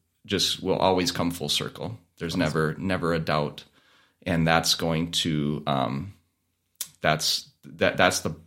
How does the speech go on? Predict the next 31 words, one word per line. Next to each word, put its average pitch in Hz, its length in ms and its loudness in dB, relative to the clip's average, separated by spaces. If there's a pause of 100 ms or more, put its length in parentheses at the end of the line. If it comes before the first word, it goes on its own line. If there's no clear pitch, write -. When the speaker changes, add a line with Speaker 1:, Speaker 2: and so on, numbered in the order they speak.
Speaker 1:
that's 92 220 2
the - 80 -6
bottom 87 320 6
line. 92 180 4
You 92 60 0
can 104 120 0
have 98 120 4
all 95 140 8
the 90 80 0
business 98 560 2
savviness 104 960 4
Speaker 2:
Yep. 123 260 -2
Speaker 1:
you 98 120 0
want, 107 440 6 (500)
and 95 180 4
you 104 80 8
will 104 240 6
be 107 140 4
successful 107 600 4
with 107 140 4
that. 104 400 6
I'm 98 100 2
sure 101 320 2
you 95 300 0
can 98 140 -2
have 90 160 2
all 95 180 6
the, 87 300 2 (600)
mm, 92 540 2
all 92 200 4
the 87 400 2